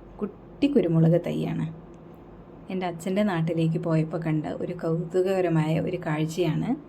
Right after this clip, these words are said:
ഞാൻ എൻ്റെ ലൈഫിൽ ആദ്യമായിട്ട് കാണുകയാണ് കുട്ടി കുരുമുളക് തൈ. ഈ കാണുന്ന പോലത്തെ കുരുമുളക് തൈയാണ് ഞാൻ എൻ്റെ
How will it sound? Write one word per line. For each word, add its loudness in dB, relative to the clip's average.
ഞാൻ -4
എൻ്റെ 0
ലൈഫിൽ 2
ആദ്യമായിട്ട് 2
കാണുകയാണ് 6
കുട്ടി -8
കുരുമുളക് 2
തൈ. -4
ഈ 6
കാണുന്ന 2
പോലത്തെ 2
കുരുമുളക് 0
തൈയാണ് 2
ഞാൻ -4
എൻ്റെ -2